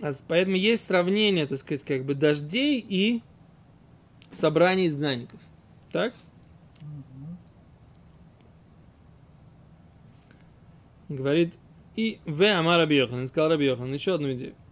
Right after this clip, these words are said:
Speaker 1: Гадоль йом акшамим, велик день дождей, шафилу гаесот поскот бо, что даже войны, да, или прохождение войск прекращаются в этот, в, в, в, в день дождей. Неймар,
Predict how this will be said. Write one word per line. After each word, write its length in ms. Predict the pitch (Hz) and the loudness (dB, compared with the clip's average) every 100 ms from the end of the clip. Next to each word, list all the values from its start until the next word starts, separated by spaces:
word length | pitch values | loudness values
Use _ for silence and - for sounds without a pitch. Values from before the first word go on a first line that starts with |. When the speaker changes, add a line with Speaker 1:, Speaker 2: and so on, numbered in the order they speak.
| - | -16
Speaker 1:
Гадоль 580 | 151 170 156 165 247 233 | 2 4 6 8 8 8
йом 200 | 190 202 | 4 4
акшамим, 320 | 185 160 143 | 0 -2 -2
велик 280 | 139 190 185 | -2 -2 0
день 280 | 156 190 170 | 4 4 6
дождей, 480 | 156 127 127 143 - | 4 2 -2 -2 -6
шафилу 540 | - - - 226 247 | -10 -10 -6 -2 -2
гаесот 760 | 185 175 160 139 - 233 247 - | 2 4 4 0 2 4 2 0
поскот 460 | 175 - 202 202 | -4 -2 2 2
бо, 240 | 165 139 - | 2 -2 -4
что 160 | - | -10
даже 480 | 151 185 190 180 165 - - | -4 -2 0 -2 -4 -8 -14
войны, 580 | 143 185 240 220 160 - - - - - - - - | -4 4 6 4 -2 -8 -20 -20 -20 -20 -20 -20 -12
да, 260 | 156 160 | -6 -2
или 500 | 160 143 135 147 - - - - | -2 -2 -4 -6 -10 -16 -20 -8
прохождение 640 | 151 151 143 143 196 196 | -4 -2 -2 0 0 2
войск 480 | 175 180 269 233 - - - - - - - | 0 0 2 2 0 -14 -20 -20 -20 -14 0
прекращаются 920 | 170 170 170 156 - 220 226 180 180 | 0 4 4 4 2 4 2 2 0
в 40 | 156 | 2
этот, 320 | 175 160 147 | 2 0 -6
в, 300 | 175 151 147 | -6 -4 -2
в, 220 | 156 165 - | -2 -2 -4
в, 680 | 151 160 190 196 151 147 143 | -8 -8 -8 -4 2 2 2
в 160 | 139 | -2
день 280 | 135 165 165 | -2 0 0
дождей. 340 | 151 135 131 123 | 0 -2 -4 -8
Неймар, 500 | 151 131 135 180 269 | -10 -8 -6 -6 -8